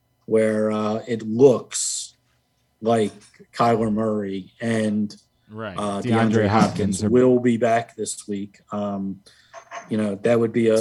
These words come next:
Speaker 1: a big boost to their entire offense.
Speaker 2: It would sure as hell help. There is no question about that. It would help a great deal for, uh, their owners. All right, very good, sir. Uh, feel better.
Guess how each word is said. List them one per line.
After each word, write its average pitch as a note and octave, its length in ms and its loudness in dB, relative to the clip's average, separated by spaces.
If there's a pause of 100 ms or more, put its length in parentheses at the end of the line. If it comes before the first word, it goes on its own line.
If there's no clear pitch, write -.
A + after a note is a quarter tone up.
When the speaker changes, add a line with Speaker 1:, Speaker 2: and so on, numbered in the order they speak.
Speaker 1:
a A2+ 140 -4
big B2 320 2
boost B2 580 0
to A#2 160 -2
their A2 220 2
entire G#2 480 -2
offense. F#2+ 240 -12
Speaker 2:
It G3 180 -4
would G3 160 2
sure A#3+ 320 4
as A3 160 4
hell G3 300 4
help. A#2+ 560 -2
There C#3 240 -4
is C#3 160 -4
no D#3 160 0
question D3 440 -4
about A2 380 -4
that. E2 340 -10
It G#2+ 220 -10
would G2+ 160 -8
help A2+ 420 -10
a F#2 200 -8
great F#2+ 500 -10
deal E2 380 -10 (340)
for, F2+ 340 -8
uh, E2 160 -8
their F2 380 -8
owners. D2 560 -12 (640)
All F#3 80 4
right, G#3 240 6
very G3 320 6
good, G3 300 8
sir. G3 500 6
Uh, E3 360 4
feel A#3 340 6
better. G3 520 6